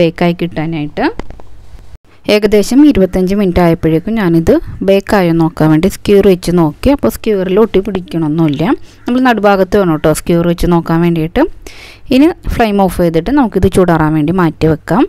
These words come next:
ഇനി നമുക്ക് ചോക്ലേറ്റ് സ്പഞ്ച് ഉണ്ടാക്കണം. അതിന് നമ്മൾ നേരത്തെ എടുത്തതുപോലെ തന്നെ അര കപ്പ് മൈദ എടുത്തു. എന്നിട്ട് ഇതിൽ നിന്നിട്ടും രണ്ട് ടേബിൾ സ്പൂൺ മൈദപ്പൊടി നമ്മൾ മാറ്റി വെക്കണം. എന്നിട്ട് ആ രണ്ട് ടേബിൾ സ്പൂൺ നമ്മൾ കൊക്കോ പൗഡർ ഇതിലേക്ക് ആഡ് ചെയ്ത് കൊടുക്കണം. പിന്നെ അര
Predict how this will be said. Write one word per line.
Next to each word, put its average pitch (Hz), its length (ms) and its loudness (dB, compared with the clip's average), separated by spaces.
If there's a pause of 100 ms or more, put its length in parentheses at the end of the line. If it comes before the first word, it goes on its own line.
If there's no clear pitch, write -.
(520)
ഇനി 294 180 4
നമുക്ക് 254 320 -2
ചോക്ലേറ്റ് 202 540 0
സ്പഞ്ച് 180 360 0
ഉണ്ടാക്കണം. 165 400 -4 (120)
അതിന് 196 240 -12
നമ്മൾ 202 140 -12 (120)
നേരത്തെ 190 320 -12
എടുത്തതുപോലെ 190 480 -8 (100)
തന്നെ 180 240 -2 (140)
അര 196 80 0 (100)
കപ്പ് 202 300 0
മൈദ 175 280 -6 (120)
എടുത്തു. 175 280 -8 (140)
എന്നിട്ട് 226 300 -6
ഇതിൽ 240 240 -2
നിന്നിട്ടും 208 360 -6 (100)
രണ്ട് 208 200 -6 (100)
ടേബിൾ 190 300 -6
സ്പൂൺ 202 220 -8 (100)
മൈദപ്പൊടി 175 560 -8
നമ്മൾ 175 160 -8 (140)
മാറ്റി 170 320 -10
വെക്കണം. 170 380 -10 (600)
എന്നിട്ട് 247 320 0 (220)
ആ 247 120 0
രണ്ട് 214 300 -2
ടേബിൾ 185 220 -2 (100)
സ്പൂൺ 202 200 -4 (140)
നമ്മൾ 202 160 -6 (140)
കൊക്കോ 196 260 -6 (100)
പൗഡർ 175 380 -4
ഇതിലേക്ക് 175 340 -8 (100)
ആഡ് 143 140 -12
ചെയ്ത് 147 220 -16
കൊടുക്കണം. 156 420 -12 (520)
പിന്നെ 277 200 2 (180)
അര 240 140 -2